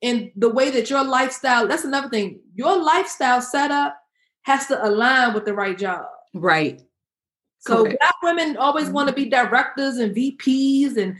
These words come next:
Speaker 1: they wanna, they wanna reach so high, but at the same time, that ain't my goal because I'm reaching real high in my personal life.
Speaker 2: Right.
Speaker 1: So the l-, relationship can't be, it's when I feel like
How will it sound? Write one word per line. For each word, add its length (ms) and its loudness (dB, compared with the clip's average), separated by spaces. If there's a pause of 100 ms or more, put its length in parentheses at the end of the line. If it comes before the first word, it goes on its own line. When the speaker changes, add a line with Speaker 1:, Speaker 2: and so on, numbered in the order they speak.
(240)
Speaker 1:
they 120 2
wanna, 300 0
they 120 2
wanna 260 2
reach 300 -2
so 220 -2
high, 680 0 (360)
but 240 0
at 140 0
the 80 -4
same 360 -2
time, 560 -4 (360)
that 160 2
ain't 220 2
my 300 0 (240)
goal 400 4
because 400 0
I'm 200 2
reaching 320 0
real 220 -2
high 340 2
in 80 0
my 180 -2
personal 460 -2
life. 520 -8 (680)
Speaker 2:
Right. 420 -2 (640)
Speaker 1:
So 320 2
the 80 4
l-, 160 2
relationship 800 0
can't 340 -2
be, 420 -2
it's 220 -8
when 160 -4
I 220 0
feel 140 0
like 240 2